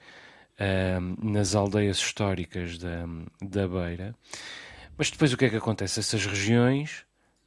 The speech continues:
ah, brilham, supostamente durante dez minutos, é um, é uma fama, é um brilho à Andy Warhol. Fala-se durante meses, durante anos, do grande investimento, do extraordinário investimento, a grande projeção que vai,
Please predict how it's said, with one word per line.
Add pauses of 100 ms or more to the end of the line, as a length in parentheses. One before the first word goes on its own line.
(120)
ah,
brilham, (380)
supostamente
durante (180)
dez
minutos, (180)
é
um, (100)
é
uma
fama,
é
um
brilho (340)
à
Andy
Warhol. (720)
Fala-se
durante
meses,
durante
anos,
do
grande
investimento,
do
extraordinário
investimento,
a
grande
projeção
que
vai,